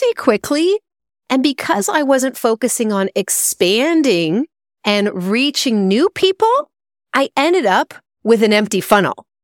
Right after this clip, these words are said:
So now that I look back, what I would have done differently is I really would have got to understand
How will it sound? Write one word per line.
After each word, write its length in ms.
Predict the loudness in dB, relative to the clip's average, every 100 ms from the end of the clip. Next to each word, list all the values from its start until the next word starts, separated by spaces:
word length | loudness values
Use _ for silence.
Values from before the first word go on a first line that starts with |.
| _ _ _ -8
So 340 | 0 2 2
now 400 | 2 2 2 0 0
that 100 | 0
I 100 | 0
look 240 | -2 -2
back, 280 | -4 -4 -2
what 160 | -2 0
I 160 | -2
would 180 | 0 -2
have 380 | -2 -4 -6 -2
done 400 | 0 0 -2 -4
differently 720 | -2 -2 -2 -4 -2 -2 0
is 220 | 0 -2 -4
I 80 | -6
really 500 | -4 -4 -2 0 0
would 120 | -2
have 120 | -2
got 240 | -2 -4 -6
to 100 | -6
understand 800 | -4 -4 -4 -4 -2 -2 -2 -6